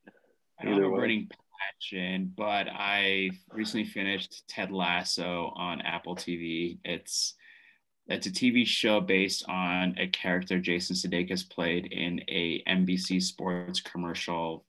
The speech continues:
Speaker 1: seven years ago, where he plays an American football coach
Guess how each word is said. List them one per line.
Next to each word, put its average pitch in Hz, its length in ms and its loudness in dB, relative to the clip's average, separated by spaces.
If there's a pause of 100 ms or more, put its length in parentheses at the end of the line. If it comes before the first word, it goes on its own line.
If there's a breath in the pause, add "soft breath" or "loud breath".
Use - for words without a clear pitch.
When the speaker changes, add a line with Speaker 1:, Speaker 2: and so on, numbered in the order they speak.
(760)
Speaker 1:
seven 107 480 2
years 135 240 6
ago, 131 340 2
where 104 200 6
he 95 180 0
plays 92 380 6
an 87 100 0
American 90 460 0
football 90 340 2
coach 87 460 0